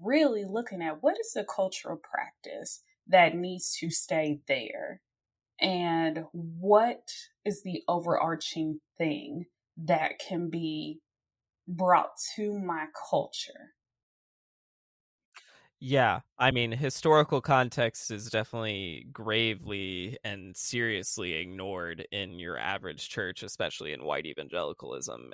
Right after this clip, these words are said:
Speaker 2: And I think that does cause a lot of problems in and of itself,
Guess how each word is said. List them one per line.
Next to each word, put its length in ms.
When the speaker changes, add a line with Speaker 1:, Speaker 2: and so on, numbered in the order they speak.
Speaker 2:
And 420
I 140
think 260
that 320
does 300
cause 360
a 60
lot 220
of 80
problems 520
in 200
and 100
of 160
itself, 720